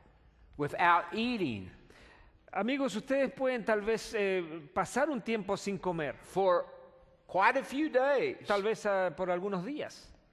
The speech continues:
Speaker 1: Let me ask you.
Speaker 2: Déjenme preguntarles.
Speaker 1: How long are you gonna live without breathing?
Speaker 2: ¿Cuánto tiempo podrían sobrevivir sin respirar?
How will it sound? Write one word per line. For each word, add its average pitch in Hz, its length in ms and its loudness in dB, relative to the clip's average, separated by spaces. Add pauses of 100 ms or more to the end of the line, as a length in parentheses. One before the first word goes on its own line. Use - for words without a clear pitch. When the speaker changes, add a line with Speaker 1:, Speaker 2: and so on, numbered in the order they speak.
(640)
Speaker 1:
Let 208 160 -2
me 240 80 0
ask 247 420 0
you. - 120 -4 (220)
Speaker 2:
Déjenme 190 300 -2
preguntarles. 180 540 0 (340)
Speaker 1:
How 226 260 6
long 254 300 6
are 254 60 2
you 247 160 -2
gonna 240 260 2
live 240 340 6 (320)
without 202 440 4
breathing? 190 580 0 (760)
Speaker 2:
¿Cuánto 262 680 0 (100)
tiempo 240 440 -2
podrían 202 500 -2
sobrevivir 190 760 -4
sin 233 460 -4
respirar? 151 580 -4